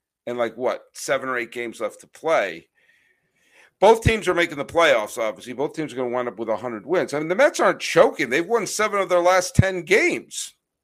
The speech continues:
It's just that the Braves don't lose either. But if they, if the Mets have to play a wild card series, that means they're gonna burn out DeGrom and Scherzer in that first round and probably wouldn't have either one of them available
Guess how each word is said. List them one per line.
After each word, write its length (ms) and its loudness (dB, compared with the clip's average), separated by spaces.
It's 160 -4
just 140 -8
that 100 -18
the 100 -2
Braves 360 -2
don't 220 0
lose 280 -2
either. 420 -8
But 280 8
if 220 0
they, 220 2
if 200 -4
the 100 -2
Mets 340 -2
have 200 -4
to 80 -12
play 280 2
a 60 0
wild 380 2
card 280 0
series, 580 -12
that 180 0
means 200 -8
they're 140 -2
gonna 200 -2
burn 400 -2
out 340 0
DeGrom 720 -4
and 160 -8
Scherzer 640 -6
in 100 -10
that 200 -6
first 360 -12
round 520 -4
and 160 -10
probably 260 0
wouldn't 260 -4
have 180 0
either 180 -2
one 240 -6
of 100 -8
them 160 -2
available 720 -4